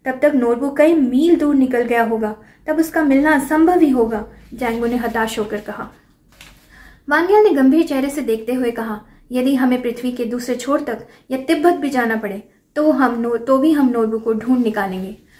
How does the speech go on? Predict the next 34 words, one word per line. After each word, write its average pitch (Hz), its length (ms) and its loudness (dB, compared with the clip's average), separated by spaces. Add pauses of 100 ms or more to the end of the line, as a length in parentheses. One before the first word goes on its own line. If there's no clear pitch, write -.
(200)
दो 294 120 0
दिन 302 200 2
बाद 226 380 0
वह 220 180 -4 (280)
बजरी 262 240 -4
वाले 240 260 2
मैदान 226 460 -2
में 196 200 -8
चीजीचू 262 420 -6
गोम्पा 226 360 -2
के 233 120 -8
नीचे 233 360 -4
था, 226 360 -10 (200)
पहुंच 220 320 -6
गए। 165 180 -12 (460)
जैंगबो 240 360 -2
बोला, 202 320 -6 (320)
"ये 277 60 -8
गोम्पा 311 360 2
तो 359 140 2
हजार 269 320 0
मुस्कानों 294 480 -2
वाले 285 220 -2
भगवान 262 420 0
बुद्ध 269 200 -4
के 294 100 -4
घर 262 220 -4
के 262 140 -4
बजाय 262 320 2
किसी - 480 -4
किले 302 320 2
जैसा 277 260 4
लगता 196 300 0
है, 202 300 -6